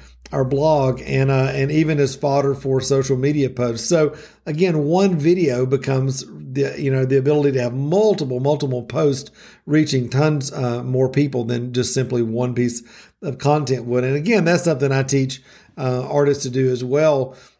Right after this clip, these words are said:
And I would encourage you to do. If you're recording things and doing things on social media, use both batching and repurposing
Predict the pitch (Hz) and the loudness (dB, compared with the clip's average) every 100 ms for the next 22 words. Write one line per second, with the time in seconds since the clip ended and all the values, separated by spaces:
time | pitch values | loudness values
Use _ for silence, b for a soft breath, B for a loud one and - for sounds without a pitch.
0 | - 147 147 160 151 143 165 139 156 277 | -8 -2 0 2 0 0 0 0 0 2
1 | 185 127 120 123 139 175 165 139 160 175 | 2 0 0 0 2 2 2 -2 0 0
2 | 170 135 143 139 131 123 147 156 143 135 | 0 0 -2 0 -2 -2 0 0 -2 -2
3 | 131 127 139 135 127 147 139 131 131 B | -4 -2 -2 -2 -2 0 0 0 -4 B
4 | B B 135 135 185 226 202 143 139 139 | B B -10 -2 2 4 4 2 0 -4
5 | - _ 135 139 117 113 139 156 131 151 | -12 _ 0 0 0 0 2 2 2 -2
6 | 143 139 143 147 160 143 135 135 165 160 | -4 -6 -2 0 2 0 0 0 -2 0
7 | 139 123 120 117 | -2 -2 -4 -8